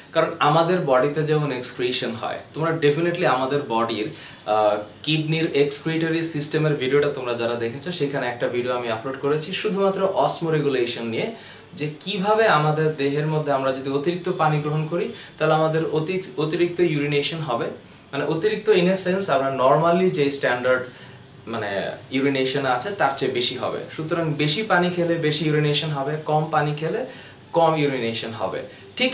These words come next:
একই রকমভাবে উদ্ভিদ যদি বেশি পরিমাণে পানি সে শোষণ করে, তাহলে তার শারীরবৃত্তীয় কার্যাবলী শেষের পরে তাকে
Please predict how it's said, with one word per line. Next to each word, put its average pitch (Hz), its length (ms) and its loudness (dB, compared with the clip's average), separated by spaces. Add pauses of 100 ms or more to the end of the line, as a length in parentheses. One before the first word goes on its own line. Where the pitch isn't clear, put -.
(140)
একই 160 220 2
রকমভাবে 170 500 2
উদ্ভিদ 147 240 -2 (100)
যদি 156 140 0 (140)
বেশি 170 260 2
পরিমাণে 180 340 2 (140)
পানি 139 240 2 (400)
সে 160 100 -4 (100)
শোষণ 202 300 0 (140)
করে, - 180 2 (120)
তাহলে 156 320 2
তার - 200 2
শারীরবৃত্তীয় 170 640 2
কার্যাবলী 160 440 0 (100)
শেষের 160 360 -4
পরে 170 140 -2 (100)
তাকে 160 160 -2